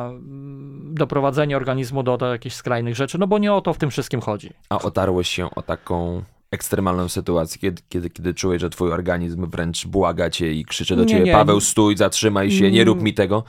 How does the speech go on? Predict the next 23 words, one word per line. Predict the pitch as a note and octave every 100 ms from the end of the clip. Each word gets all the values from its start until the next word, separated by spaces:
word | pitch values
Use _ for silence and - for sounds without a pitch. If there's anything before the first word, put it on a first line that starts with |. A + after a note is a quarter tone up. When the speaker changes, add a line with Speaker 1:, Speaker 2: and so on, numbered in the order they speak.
| E3+
Speaker 1:
nie | D#3+ F#3+
dopuszczamy | F3+ F#3+ G3 - G3+ F3+ D#3+ D3 C#3+ C3+
w | -
biegach | C#3 D#3 D3 B2
długich | C3+ D#3+ C#3 C#3+ C#3+
do | C3
tego | C3+ C#3+ B2+
typu | A#2 C3
sytuacji. | C3 C3+ B2+ C3 - C#3+ D#3 - _
Y, | A3+ D3 C3+
kiedyś, | - G3 E3+ D#3+ -
mm, | D3+ D3 D3+ D3 C#3 C3+
biegnąc | D3+ E3+ D#3+ D3+
szybko | - F#3 -
maraton, | D#3+ D#3+ F3 D3+ A#2 A#2
miałem | B2 B2+ B2+
odcinę | A#2+ - - A#2+ G#2
taką | G#2+ G#2+ A#2 C3+ C#3+
typową, | B2+ A2+ G#2+ A2+ C#3 G3
jednych | A#3 G#3+ E3 C#3+
z | - - -
pierwszych | E3 - B2 A2
maratonów. | A2 G#2+ A2 A2+ C#3